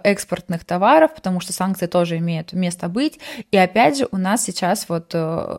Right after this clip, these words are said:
рубль тоже находится под давлением. И это тоже негатив. Э, поэтому, друзья, э, переслушайте эфир,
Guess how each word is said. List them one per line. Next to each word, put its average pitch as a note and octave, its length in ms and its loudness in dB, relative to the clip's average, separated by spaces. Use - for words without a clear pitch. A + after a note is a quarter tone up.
рубль G#3 460 2
тоже G3 300 2
находится F3+ 440 0
под F#3+ 300 -2
давлением. E3 560 -2
И G#3+ 100 0
это G#3+ 240 0
тоже G3 460 0
негатив. F#3 560 -4
Э, F#3 220 4
поэтому, B3+ 300 4
друзья, A3+ 420 2
э, F#3 480 4
переслушайте A#3 640 2
эфир, A#3+ 280 -2